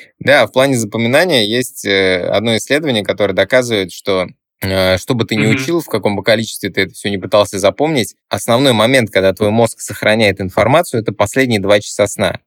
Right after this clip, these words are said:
Speaker 1: То есть вот из
Speaker 2: Да, да.
Speaker 1: восьмичасового сна на седьмой, на седьмой, на восьмой с-, час сна усваивается основное количество пройденного за обучение материала. И если ты вот, э, перед экзаменом учишь, учишь, учишь, осталось мало времени, пять часов поспал и пошёл на экзамен,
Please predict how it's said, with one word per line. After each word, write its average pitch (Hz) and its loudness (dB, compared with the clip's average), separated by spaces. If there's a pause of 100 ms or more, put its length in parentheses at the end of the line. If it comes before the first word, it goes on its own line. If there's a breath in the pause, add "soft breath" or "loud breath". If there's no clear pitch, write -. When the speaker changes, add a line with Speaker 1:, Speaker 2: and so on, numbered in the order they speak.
(160)
Speaker 1:
То - -2
есть - -4
вот - -6
из 95 -4
Speaker 2:
Да, 101 4
да. 101 4
Speaker 1:
восьмичасового 98 0
сна 156 2
на 123 -2
седьмой, 117 2
на 104 -2
седьмой, 117 2
на 95 2
восьмой 101 2
с-, - -10
час 104 0
сна 147 4
усваивается 120 2
основное 110 0
количество 92 0
пройденного 107 0
за 92 4
обучение 95 -2
материала. 92 2 (400 soft breath)
И - -2
если 110 2
ты 107 0
вот, 92 -2 (140)
э, 90 -2 (160)
перед 107 2
экзаменом 110 2
учишь, - 0
учишь, - -6
учишь, - -2
осталось 92 0
мало 98 4
времени, 117 2
пять 90 -2
часов - -6
поспал 95 2
и - -6
пошёл 95 0
на 92 0
экзамен, 147 2